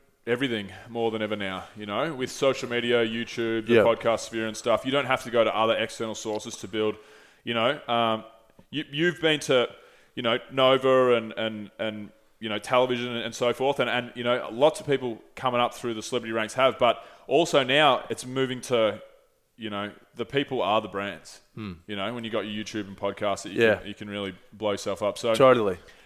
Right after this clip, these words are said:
Speaker 1: so let me ask you this though. So how, when, when did it all happen that you went from kinda general performance, you know, um, radio figure into comedy?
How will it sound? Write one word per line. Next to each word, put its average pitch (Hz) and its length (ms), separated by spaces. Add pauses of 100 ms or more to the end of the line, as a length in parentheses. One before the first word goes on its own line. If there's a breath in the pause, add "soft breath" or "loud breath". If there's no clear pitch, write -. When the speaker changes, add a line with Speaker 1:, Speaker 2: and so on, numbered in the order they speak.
Speaker 1:
so 196 240
let 214 140
me 254 60
ask 254 180
you 143 60
this 151 140
though. 110 180
So 147 360 (1080 soft breath)
how, 214 320
when, 208 320
when 185 160
did 247 100
it 233 120
all 190 120
happen 160 280
that 143 80
you 131 100
went 139 200
from 131 480 (960)
kinda 123 320 (840)
general 131 800 (500)
performance, 127 800
you 120 80
know, 110 380 (100)
um, 101 880
radio 117 720 (160)
figure 127 520
into 147 360 (180)
comedy? 95 400